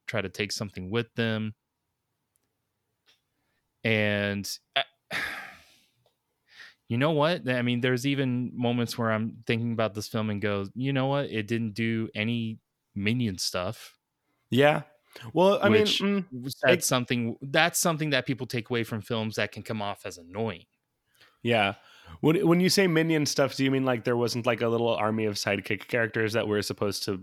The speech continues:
Speaker 2: go and buy toys of?
Speaker 1: This film is the greatest film. Uh,
Speaker 2: <laughs>
Speaker 1: <laughs>
Speaker 2: 'Cause there were, I did feel like there were some moments of, like,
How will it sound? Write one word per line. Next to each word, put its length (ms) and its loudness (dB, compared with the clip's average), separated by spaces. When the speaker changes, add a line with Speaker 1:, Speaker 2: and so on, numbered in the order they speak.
Speaker 2:
go 180 -2
and 120 -2
buy 160 2
toys 340 0
of? 240 -2
Speaker 1:
This 160 2
film 240 4
is 180 0
the 80 0
greatest 380 2
film. 460 0
Uh, 360 8
Speaker 2:
<laughs> 600 4
Speaker 1:
<laughs> 1600 2
Speaker 2:
'Cause 160 8
there 140 6
were, 300 6
I 160 8
did 240 4
feel 280 2
like 180 2
there 120 6
were 180 6
some 580 2
moments 600 2
of, 180 -2
like, 340 0